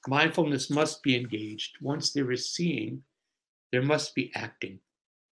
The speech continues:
Otherwise, what is the use of seeing? We must be aware of the real problems of the world. Then we will know what to do and what not to do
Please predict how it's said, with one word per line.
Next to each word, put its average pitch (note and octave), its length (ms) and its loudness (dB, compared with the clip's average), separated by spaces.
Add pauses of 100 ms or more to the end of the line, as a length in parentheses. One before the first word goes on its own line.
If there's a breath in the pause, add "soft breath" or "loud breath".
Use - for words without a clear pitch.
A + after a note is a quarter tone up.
(140)
Otherwise, C3+ 500 0
what C3 220 -2
is B2+ 180 -2
the - 80 -10
use A2+ 400 -6
of - 100 -14
seeing? F2 500 -8 (1700)
We C#3 100 -2
must D3+ 380 0
be D3 80 2
aware C3+ 420 6
of B2+ 140 -2
the B2+ 80 -2
real A#2+ 300 -2
problems A#2+ 720 -4
of B2+ 80 -14
the A#2+ 40 -6
world. A#2+ 440 -6 (1120)
Then D#3 380 2
we B2+ 220 2
will B2 180 0
know C#3 200 2
what C3 300 4
to C#3 100 -6
do A2+ 380 0 (960)
and C3 120 -4
what B2+ 240 -4
not B2 280 0
to B2+ 80 0
do A2 280 -6